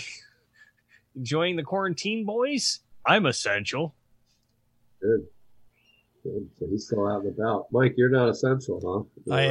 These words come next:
Speaker 2: out
Speaker 3: am.
Speaker 2: there on the road. Oh, you are.
Speaker 3: I am.
Speaker 2: So you're
Speaker 1: Sheesh.
Speaker 2: still, you're still out and about during the day?
Speaker 3: Every day.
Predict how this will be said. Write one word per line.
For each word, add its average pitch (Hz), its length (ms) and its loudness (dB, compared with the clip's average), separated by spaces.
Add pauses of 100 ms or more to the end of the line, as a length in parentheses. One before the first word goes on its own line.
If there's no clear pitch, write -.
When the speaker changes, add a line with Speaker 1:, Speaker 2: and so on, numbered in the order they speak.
Speaker 2:
out 190 160 6
Speaker 3:
am. 123 60 0
Speaker 2:
there 104 120 2
on 98 60 0
the 101 80 4
road. 110 480 4
Oh, 104 40 2
you 104 220 6
are. 147 300 4
Speaker 3:
I 123 140 -2
am. 135 420 0 (1080)
Speaker 2:
So - 160 -2
you're 104 180 6
Speaker 1:
Sheesh. 131 60 -2
Speaker 2:
still, 127 560 4
you're 117 160 2
still 117 360 4
out 123 120 2
and 110 120 0
about 123 240 2
during 120 220 0
the 117 60 0
day? 135 440 -2
Speaker 3:
Every 127 220 -2
day. 156 300 4